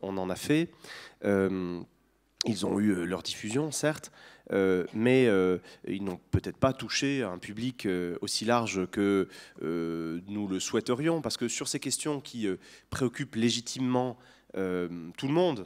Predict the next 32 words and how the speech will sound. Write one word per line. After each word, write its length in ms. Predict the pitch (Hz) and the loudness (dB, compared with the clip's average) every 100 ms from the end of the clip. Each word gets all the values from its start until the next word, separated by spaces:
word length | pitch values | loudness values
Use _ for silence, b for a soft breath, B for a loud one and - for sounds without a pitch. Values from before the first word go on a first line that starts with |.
| - | -10
le 140 | 92 98 | -6 -2
nazisme 360 | 98 120 110 | -2 -2 -2
interroge, 560 | 98 110 104 117 113 92 | -4 -2 2 4 2 -2
euh, 240 | 92 90 85 B B | -8 -8 -12 B B
notre 460 | 98 101 113 - 113 | -8 -2 0 0 -2
européanité, 960 | 101 104 107 104 120 120 160 165 160 127 | -2 0 0 0 -2 -6 -4 -2 -2 -4
euh, 180 | 101 104 | -4 -6
euh, 160 | 110 95 | -4 -6
interroge 300 | 107 120 117 | -4 -4 -2
notre 220 | 110 - | -2 -4
Occident, 460 | 104 - 139 170 156 B B | -8 -8 -4 -4 -4 B B
interroge 340 | 120 147 131 | -4 -2 -2
notre 240 | 131 127 - | 0 -2 0
humanité 460 | 127 127 127 151 | 0 0 0 -2
aussi, 380 | 135 123 196 185 | -2 -4 -6 -6
hein, 100 | 113 | -6
c'est 140 | - - | -8 -10
quelque 240 | 95 110 | -12 -12
chose 260 | - 135 - | -8 -8 -8
qui, 240 | 113 104 B B B B | -8 -10 B B B B
qui 140 | - | -8
passionne, 400 | - 117 - 170 | -2 0 0 0
parce 160 | 127 - | -2 -6
qu'encore 240 | 113 123 | -8 -6
une 60 | 113 | -6
fois, 160 | 139 123 | -4 -6
c'est 120 | 120 | -4
monstrueux 560 | 117 117 - 131 139 | -6 -6 -6 -4 -2
et 80 | 135 | -4
on 60 | 104 | -4
n'arrive 300 | 101 110 - | -8 -10 -4
pas 260 | 135 123 | -2 -2